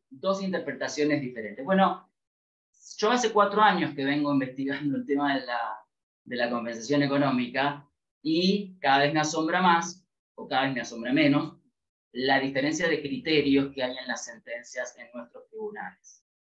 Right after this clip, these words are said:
En cada uno de los aspectos que definen la compensación económica, tenemos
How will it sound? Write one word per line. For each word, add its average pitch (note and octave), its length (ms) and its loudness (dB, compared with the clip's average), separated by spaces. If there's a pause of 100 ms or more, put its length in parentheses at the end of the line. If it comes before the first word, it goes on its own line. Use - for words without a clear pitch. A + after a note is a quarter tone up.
(180)
En E3+ 240 2
cada A#3+ 300 8
uno A3 180 4
de G3 80 2
los E3+ 160 -4
aspectos F#3+ 500 -2
que B2 80 -12
definen C3+ 380 -2
la B2 100 -4
compensación A#2+ 520 -8
económica, F3+ 800 2 (300)
tenemos D#3 640 -2